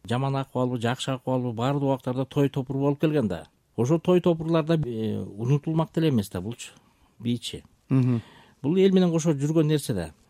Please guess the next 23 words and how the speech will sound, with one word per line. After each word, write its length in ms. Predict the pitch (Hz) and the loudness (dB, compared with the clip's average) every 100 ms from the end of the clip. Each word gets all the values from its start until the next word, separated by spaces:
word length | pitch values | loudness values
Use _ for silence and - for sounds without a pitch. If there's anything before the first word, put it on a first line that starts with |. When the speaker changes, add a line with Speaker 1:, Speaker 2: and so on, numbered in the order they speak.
| _ | _
Speaker 1:
Анан 260 | - 131 170 | -2 0 2
кийин, 340 | 180 202 190 123 | 4 4 4 0
э, 440 | 127 123 123 117 | -2 0 0 0
мен 280 | 127 160 170 | 0 0 0
ошо 180 | 156 165 | 0 -2
Кытайга 440 | - 165 160 156 139 | -2 0 2 2 2
жазында 420 | 147 156 165 147 | 2 4 2 2
барганда 420 | 151 147 151 156 | 2 0 -2 0
эле, 200 | 180 170 | 0 -2
э, 260 | 117 113 113 | -4 -8 -6
ошол 340 | 107 - 143 | -6 -4 -4
жердеги, 480 | 139 135 135 139 127 | -2 -2 -2 -2 -4
э, 480 | 101 104 104 104 101 - | -4 -6 -6 -8 -10 -6
кыргыз 260 | 139 131 | -4 -4
туугандарыбыз 480 | - 131 123 117 113 | -4 -4 -2 -2 -4
айтты 260 | 131 - 143 | -6 -4 -4
эле, 180 | 151 131 | -4 -4
«Ой, 200 | 113 113 | -2 -2
бул 160 | 101 107 | -4 -10
силер 320 | - 131 113 | -4 -2 -2
бизди, 240 | 117 113 | -4 -4
э, 640 | 120 117 113 110 104 101 101 | -2 0 0 0 -2 -2 0
монголдорго 640 | 107 127 123 107 110 104 | 2 2 0 0 -2 -2